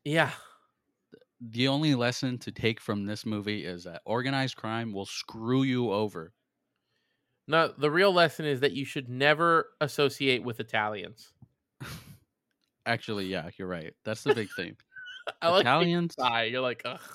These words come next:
Speaker 1: okay."
Speaker 2: they're all,
Speaker 1: <laughs>
Speaker 2: Italians are instinctually evil on a base level. <laughs>
Speaker 1: It's, it's true.
Speaker 2: Yeah.
Speaker 1: That's why the Pope is over there.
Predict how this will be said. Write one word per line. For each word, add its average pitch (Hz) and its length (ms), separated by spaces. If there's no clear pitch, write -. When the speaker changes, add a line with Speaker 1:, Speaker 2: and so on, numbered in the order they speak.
Speaker 1:
okay." 123 80
Speaker 2:
they're 123 180
all, 127 320
Speaker 1:
<laughs> - 680
Speaker 2:
Italians 135 720
are 101 220
instinctually 143 1160
evil 113 520
on 95 160
a 90 80
base 107 400
level. 95 460
<laughs> - 420
Speaker 1:
It's, - 340
it's - 120
true. 120 200
Speaker 2:
Yeah. 107 200
Speaker 1:
That's - 160
why 131 100
the 123 100
Pope 135 320
is 127 140
over 127 240
there. 135 220